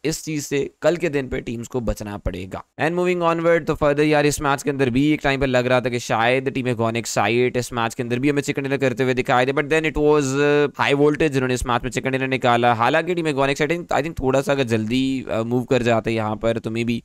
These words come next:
uh, कुछ, uh, ये जो है कि यहाँ पे इम्कान दिखाई देता कि टीम Agonic Side इस मैच का चिकन डिनर कर पाती, but, uh, uh, हाई वोल्टेज obviously उनके पास कंपाउंड मौजूद थे जो कि टीम Agonic Side के पास नहीं थे, बाकी किसी टीम के पास in fact नहीं थे सारे एरिया पर। And टीम Agonic Side रॉ, रॉ के जो प्लेयर्स उनको टेक डाउन करती है, फ़ोर, uh,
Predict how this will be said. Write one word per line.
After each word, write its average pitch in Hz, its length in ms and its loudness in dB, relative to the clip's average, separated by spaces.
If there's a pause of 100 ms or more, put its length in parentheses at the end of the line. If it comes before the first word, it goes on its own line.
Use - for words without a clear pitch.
uh, - 80 -10
कुछ, - 240 -8
uh, 127 60 -2
ये 117 460 2
जो 120 120 0
है 117 160 4
कि 107 100 -6
यहाँ 110 180 -2
पे 120 100 0
इम्कान 120 420 -2
दिखाई 117 280 0
देता 113 240 -2
कि 113 120 -4
टीम 110 220 -6
Agonic 104 360 -6
Side 107 120 -2
इस 117 160 -6
मैच 101 220 -6
का - 120 -4
चिकन 120 200 -6
डिनर 117 160 -2
कर 117 180 0 (100)
पाती, 110 240 0
but, 135 180 -2
uh, 135 160 0
uh, - 360 -2
हाई 120 140 4
वोल्टेज 147 520 2
obviously 131 400 0
उनके 127 140 0
पास 127 200 0
कंपाउंड 120 420 0
मौजूद 123 340 0
थे 127 60 -2
जो 117 100 -2
कि 113 100 -6
टीम 113 240 -6
Agonic 107 340 -6
Side 110 200 -4
के 123 80 0
पास 117 260 0
नहीं 117 120 -8
थे, 131 200 -4
बाकी 147 240 0
किसी 175 140 -8
टीम 156 160 -6
के 143 60 -2
पास 131 200 2
in 127 140 -8
fact 123 180 -2
नहीं 113 160 -6
थे 120 60 -2
सारे 113 280 -2
एरिया 113 200 -2
पर। 127 160 -2 (200)
And 113 200 -6
टीम 117 220 -4
Agonic 113 400 -2
Side 120 200 0
रॉ, 107 260 0
रॉ 131 200 4
के 160 100 0
जो 151 60 2
प्लेयर्स 135 220 2
उनको 135 180 0
टेक 123 160 0
डाउन 127 160 0
करती 120 280 0
है, 123 60 2
फ़ोर, 120 200 -4
uh, 113 260 -2